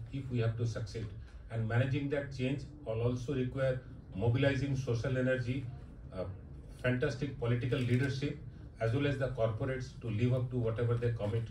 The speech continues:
to the public in general. With that, Being a very highly optim-, a very optimistic person that I am,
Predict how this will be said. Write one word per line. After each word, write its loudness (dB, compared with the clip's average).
to -6
the 2
public 2
in 0
general. 0
With 2
that, 4
Being 2
a 4
very 2
highly 2
optim-, 0
a -6
very 0
optimistic -4
person -2
that 2
I 2
am, 4